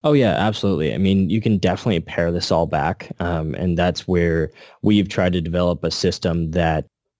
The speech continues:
at its very basic use case is front to back, like, four steps,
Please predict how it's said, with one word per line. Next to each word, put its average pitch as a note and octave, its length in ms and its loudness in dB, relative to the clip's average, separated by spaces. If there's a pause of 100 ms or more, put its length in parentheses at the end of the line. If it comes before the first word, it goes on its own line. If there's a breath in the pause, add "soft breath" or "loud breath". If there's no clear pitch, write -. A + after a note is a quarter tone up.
(100)
at G#2 260 0
its F#2+ 180 0
very G2+ 680 0 (180)
basic G#2 720 -2 (260)
use G2 320 -2
case B2 500 0 (120)
is F#2+ 520 -2 (200)
front - 340 -2
to - 80 -8
back, G2+ 480 -4 (120)
like, F2 180 -2
four G2+ 360 -2
steps, - 540 -2